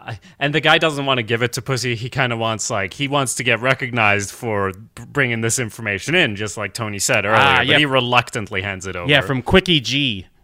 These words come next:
Speaker 2: I looked it up real quick. Yeah, he goes to <laughs> talk to Quickie G and gets some information. But that's just kind of, um,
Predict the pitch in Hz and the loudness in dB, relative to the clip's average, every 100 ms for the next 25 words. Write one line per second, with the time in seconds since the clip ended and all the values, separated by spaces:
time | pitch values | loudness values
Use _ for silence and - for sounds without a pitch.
0 | _ 110 110 107 101 - 95 - 101 90 | _ -4 -2 -4 -6 -6 -8 -8 -10 -12
1 | - 104 90 101 110 120 120 95 160 - | -12 -10 -8 -6 -4 -4 -6 -4 -4 -4
2 | 135 151 135 107 110 107 98 - _ _ | -6 -4 -4 -6 -6 -4 -6 -10 _ _
3 | 175 147 156 151 135 127 107 98 98 123 | -6 -2 -2 -2 -4 -4 -4 -6 -6 -8
4 | 117 - - - - _ 139 139 - 170 | -10 -12 -20 -20 -20 _ 2 2 4 2
5 | - 156 131 143 135 131 113 113 107 101 | 2 -2 -2 2 2 2 -2 -2 -2 -4
6 | 98 95 92 | -6 -8 -12